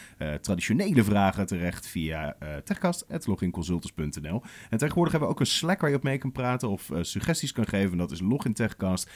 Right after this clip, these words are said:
punt slack punt com. En verder kun je mij natuurlijk vinden op LinkedIn, Twitter, Instagram en eigenlijk alle dingen onder at Sander Noordijk. En heb ik daarentegen ook nog een Tumblr pagina aangemaakt waar je al mijn gepubliceerde werk kan vinden. Dus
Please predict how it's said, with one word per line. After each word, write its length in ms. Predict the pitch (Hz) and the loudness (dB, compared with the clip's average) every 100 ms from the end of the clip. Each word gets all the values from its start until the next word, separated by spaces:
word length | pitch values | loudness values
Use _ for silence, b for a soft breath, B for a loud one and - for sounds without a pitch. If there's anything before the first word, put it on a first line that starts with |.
| B | B
punt 200 | - 165 | -2 0
slack 320 | - 120 107 - | 0 0 -2 -2
punt 200 | 87 - | -4 0
com. 240 | 170 180 B B - | 0 0 B B -6
En 100 | 104 | -2
verder 180 | 123 117 | 0 0
kun 100 | 92 | 0
je 60 | |
mij 200 | 82 117 | 0 2
natuurlijk 360 | 123 107 101 92 | 2 2 0 0
vinden 220 | 104 98 | 0 0
op 160 | 104 101 | 2 2
LinkedIn, 440 | 98 143 - 98 | 2 2 2 0
Twitter, 340 | 90 165 117 104 | 2 0 0 0
Instagram 680 | 165 170 - 123 127 123 123 | 2 2 0 -2 0 2 2
en 60 | 104 | 2
eigenlijk 380 | 156 - 131 - | -2 -4 -4 -6
alle 300 | - 196 147 | -2 2 4
dingen 300 | 139 131 120 | 4 4 2
onder 260 | 127 117 - | 0 -2 -4
at 200 | 165 - | -4 -2
Sander 300 | 135 107 90 | 2 4 6
Noordijk. 360 | 104 131 139 | 4 2 -2
En 60 | 95 | -2
heb 100 | 101 | -2
ik 80 | 90 | -2
daarentegen 640 | 90 92 90 101 98 - - | -2 -2 -2 -2 -2 -4 0
ook 220 | - 233 - | 2 4 4
nog 280 | 160 - B B | 2 0 B B
een 220 | - 92 - | -4 -4 -2
Tumblr 360 | - 196 113 98 | 0 2 2 0
pagina 400 | 95 90 90 80 | 0 -2 -2 -2
aangemaakt 480 | 85 - 82 85 - | -2 -2 -2 -2 -2
waar 120 | 80 | -4
je 140 | 76 - | -4 -6
al 200 | - 107 | -4 0
mijn 220 | 92 87 | 2 0
gepubliceerde 640 | 92 - 87 82 82 82 78 | -2 -2 -2 -4 -4 -4 -4
werk 180 | 87 | -6
kan 120 | - 76 | -6 -6
vinden. 280 | 85 95 | -2 -2
Dus 200 | 82 78 | -2 -6